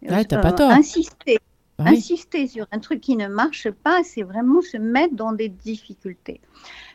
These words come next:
Speaker 2: Donc, quand ça ne marche pas, je fais contre mauvaise fortune bon cœur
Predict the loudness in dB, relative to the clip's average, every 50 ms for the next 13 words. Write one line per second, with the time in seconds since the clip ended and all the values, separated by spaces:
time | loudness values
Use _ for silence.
0 | _ -12 -8 -6 -6 -6 -2 2 2 2 4 4 6 6 6 6 6 4 0 -2
1 | -4 -4 -4 -2 0 0 0 0 -2 -6 -10 -14 -16 -18 -14 -8 -4 -4 -4 -2
2 | -4 -6 -6 -4 -2 -4 -4 -4 -8 -10 -8 -8 -8 -6 -6 -8 -8 -8 -10 -10
3 | -10 -10 -10 -8 -6 -6 -6 -4 -4 -4 -4 -4 -2 -2 -2 -2 -2 -4 -6